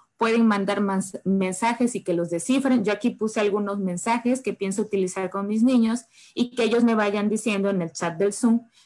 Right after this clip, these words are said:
qué significa o en el grupo de WhatsApp que tenemos en privado. Y esta es otra forma de jugar con la tecnología y con algo que tenemos a la mano como el simple WhatsApp,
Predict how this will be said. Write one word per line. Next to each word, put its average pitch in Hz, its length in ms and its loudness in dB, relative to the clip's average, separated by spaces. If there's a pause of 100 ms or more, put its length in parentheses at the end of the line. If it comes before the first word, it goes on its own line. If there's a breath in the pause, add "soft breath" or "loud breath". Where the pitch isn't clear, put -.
(120)
qué 196 140 2
significa 220 800 2
o 190 80 0
en 185 80 0
el 180 80 2
grupo 185 320 0
de 196 80 2
WhatsApp 175 460 -4
que 185 100 -4
tenemos 156 520 -6
en 143 120 -16
privado. 139 380 -8 (460 soft breath)
Y 226 100 0
esta 262 180 0
es 311 140 -2
otra 254 260 0
forma 226 340 2
de 233 120 0
jugar 220 520 -2
con - 160 0
la 170 140 -2
tecnología 233 720 2
y 277 100 0
con 214 160 0
algo 220 220 0
que 247 80 -2
tenemos 214 440 -4
a 220 60 0
la 202 140 -2
mano 190 360 -2
como 185 220 -2
el 160 80 -6
simple 180 380 -4
WhatsApp, 202 500 -2